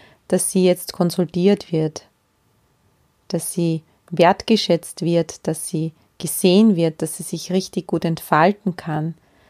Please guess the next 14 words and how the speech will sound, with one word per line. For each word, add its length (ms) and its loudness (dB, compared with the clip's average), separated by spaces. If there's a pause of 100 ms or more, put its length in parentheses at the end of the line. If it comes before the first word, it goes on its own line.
(160)
dass 220 -2
sie 140 0
jetzt 280 -2
übernehmen 640 4
darf. 480 -2 (1700)
Weil 500 0
ein 160 -2
guter 320 0
Arzt, 500 0
eine 180 0
gute 340 -6
Ärztin 680 0
viel 460 2 (440)
besser 680 2